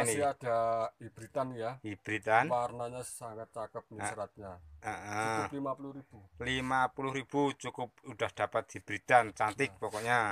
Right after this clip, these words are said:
Speaker 1: Red Spider.
Speaker 2: Red Spider.
Speaker 1: Ya, ini di nota empat ratus ribu.
Speaker 2: Empat ratus ribu untuk Red Spider.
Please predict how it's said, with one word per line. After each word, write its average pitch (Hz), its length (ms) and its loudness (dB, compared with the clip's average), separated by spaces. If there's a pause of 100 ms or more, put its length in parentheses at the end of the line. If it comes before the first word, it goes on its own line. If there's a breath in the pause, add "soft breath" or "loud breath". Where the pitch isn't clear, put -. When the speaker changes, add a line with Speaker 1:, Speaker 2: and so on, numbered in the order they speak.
(880)
Speaker 1:
Red 139 240 -2
Spider. 143 480 -6 (400 loud breath)
Speaker 2:
Red 135 320 8
Spider. 131 1200 0
Speaker 1:
Ya, 104 320 -12 (240)
ini 117 160 -12
di 110 240 -12
nota 117 320 -4
empat 120 240 -4
ratus 117 320 -6
ribu. 123 400 -12
Speaker 2:
Empat 120 560 4
ratus - 480 2
ribu 131 480 2
untuk 107 240 0
Red - 160 2
Spider. 120 640 -2